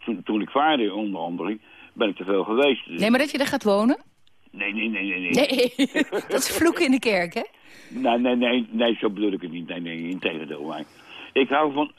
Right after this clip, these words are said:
Speaker 1: van hun gevatheid, van hun humor.
Speaker 2: Mhm.
Speaker 1: Begrijp je?
Speaker 2: Ja.
Speaker 1: En, en, en dat staat bij mij boven alles.
Speaker 2: Ja.
Speaker 1: De gevatheid en de humor.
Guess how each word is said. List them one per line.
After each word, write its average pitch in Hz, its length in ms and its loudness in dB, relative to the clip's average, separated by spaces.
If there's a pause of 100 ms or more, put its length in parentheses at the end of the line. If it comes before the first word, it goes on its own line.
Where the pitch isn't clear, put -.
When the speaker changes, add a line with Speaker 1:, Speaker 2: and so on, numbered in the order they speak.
(180)
Speaker 1:
van 131 180 -2
hun 147 180 4
gevatheid, 113 560 0
van 110 140 -4
hun 110 120 0
humor. 123 320 4
Speaker 2:
Mhm. - 340 -8
Speaker 1:
Begrijp 185 280 4
je? 170 120 -16 (500)
Speaker 2:
Ja. 175 320 0 (280)
Speaker 1:
En, - 280 -4
en, 123 200 -4
en 120 180 -4
dat 175 160 2 (320)
staat 156 280 0
bij 135 80 -4
mij 135 300 2
boven 131 280 4
alles. 113 260 0 (380)
Speaker 2:
Ja. 160 320 -2 (560)
Speaker 1:
De 139 120 0
gevatheid 165 440 0
en 147 120 2
de 127 60 2
humor. 120 420 2